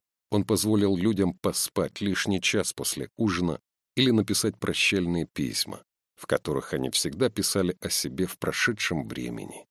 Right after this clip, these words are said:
«Дорогие мои, помните, я был веселый, любил друзей и жизнь».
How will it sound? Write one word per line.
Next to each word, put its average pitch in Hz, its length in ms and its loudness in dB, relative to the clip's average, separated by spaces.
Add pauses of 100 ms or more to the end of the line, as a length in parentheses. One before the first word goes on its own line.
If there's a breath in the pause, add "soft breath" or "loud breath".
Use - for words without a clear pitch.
(520)
«Дорогие 104 520 4
мои, 98 400 4 (300)
помните, 92 720 4 (360)
я 123 260 6
был 123 240 8
веселый, 113 800 4 (140)
любил 110 440 2
друзей 95 600 2
и - 20 -2
жизнь». 85 600 -2